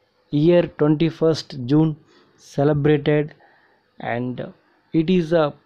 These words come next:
part of that your daily activity and wellness of your health, and it will be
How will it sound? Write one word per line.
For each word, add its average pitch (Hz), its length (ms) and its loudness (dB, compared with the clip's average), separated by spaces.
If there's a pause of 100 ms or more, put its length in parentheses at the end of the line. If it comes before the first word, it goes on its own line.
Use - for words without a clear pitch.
(120)
part 165 260 -2
of 160 180 -2
that 160 340 -2 (240)
your 143 300 2 (680)
daily 143 340 4
activity 143 720 -2 (520)
and 131 280 0 (200)
wellness 151 760 0 (1900)
of 139 260 0
your 143 220 4
health, 135 440 0 (1700)
and 139 320 0 (540)
it 156 180 0
will 180 220 2
be 180 340 0